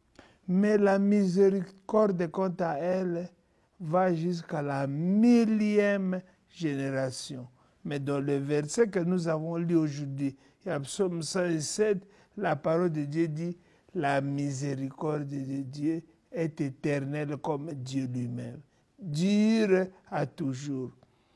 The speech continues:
C'est donc à cause de cette miséricorde que Dieu nous a vu presque en train de chuter dans la tombe. À bois que la biso pe ya singa. Yango na la corde qui vient de son cœur,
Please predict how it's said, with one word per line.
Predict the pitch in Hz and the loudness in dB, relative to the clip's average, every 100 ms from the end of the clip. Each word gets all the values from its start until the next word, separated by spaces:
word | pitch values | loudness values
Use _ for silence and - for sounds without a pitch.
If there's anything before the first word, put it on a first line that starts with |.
| _ _ - | _ _ -16
C'est | - 196 185 | -2 2 6
donc | 240 220 | 6 6
à | 208 175 | 4 2
cause | 233 214 | 6 6
de | 175 | 6
cette | 151 190 175 | 2 0 0
miséricorde | 160 151 143 143 139 - 143 123 - - _ _ _ _ _ | 0 0 -2 -4 -4 -6 -6 -6 -12 -20 _ _ _ _ _
que | 196 170 | 2 2
Dieu | 147 165 220 | 2 0 2
nous | 202 180 160 | 2 2 2
a | 190 | 2
vu | 190 196 208 | 2 2 0
presque | 190 185 185 175 | 2 2 2 0
en | 170 160 | 0 0
train | 160 185 | 0 0
de | 180 165 156 | 2 2 0
chuter | - - 202 185 - - 226 | -2 -4 -2 -2 -4 2 2
dans | 185 170 | 4 4
la | 156 151 | 4 0
tombe. | - - 175 156 143 _ _ - | -2 2 2 2 -4 _ _ -12
À | 170 156 | -4 -4
bois | 143 175 175 | 2 4 4
que | 180 | 2
la | 165 170 | 0 0
biso | 160 156 185 | -2 -2 -2
pe | 165 | -2
ya | 147 160 | -4 -2
singa. | 160 - - 180 151 - _ _ - | -4 -4 -6 -8 -10 -12 _ _ -6
Yango | 240 247 | -4 -2
na | 208 190 - 175 | 0 -2 -4 2
la | 180 | 4
corde | 165 220 214 180 147 131 _ _ _ | 4 4 4 4 0 -6 _ _ _
qui | - | -4
vient | 156 147 | -2 -2
de | 143 139 | -4 -6
son | - 131 131 - - _ | -8 -8 -10 -16 -20 _
cœur, | - 175 151 131 | -4 -2 -2 -6